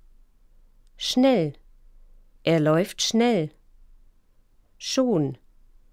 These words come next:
willst du schon gehen? Schön, sie ist schön. Sehr, ich bin sehr müde.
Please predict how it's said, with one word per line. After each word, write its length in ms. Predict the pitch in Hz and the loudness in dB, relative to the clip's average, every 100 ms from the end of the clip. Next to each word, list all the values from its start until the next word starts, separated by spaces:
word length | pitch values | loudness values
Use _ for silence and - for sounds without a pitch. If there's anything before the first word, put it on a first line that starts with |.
| _ _ | _ _
willst 340 | - 147 - - | -10 -8 -8 -8
du 60 | |
schon 440 | 147 - 160 233 196 | -6 -2 0 2 0
gehen? 480 | 165 170 233 302 311 _ _ _ _ _ _ _ _ _ _ _ _ _ | -2 0 2 0 -4 _ _ _ _ _ _ _ _ _ _ _ _ _
Schön, 560 | - - 285 220 147 135 _ _ - _ _ _ _ _ | -8 -2 0 2 0 -4 _ _ -20 _ _ _ _ _
sie 300 | - 175 294 | -8 0 0
ist 260 | - 175 - | 0 -4 -8
schön. 540 | - 247 254 202 135 - _ _ _ _ _ _ - - - - - - _ - | -8 -2 0 0 -2 -8 _ _ _ _ _ _ -20 -20 -20 -20 -20 -20 _ -12
Sehr, 540 | 170 208 247 160 139 - - - - _ _ - | -4 0 0 -2 -6 -14 -20 -20 -20 _ _ -6
ich 220 | 269 - | -6 -2
bin 260 | 196 165 156 | 0 2 2
sehr 400 | 135 190 226 226 | 2 2 4 4
müde. 500 | 202 208 156 139 | 4 2 0 -4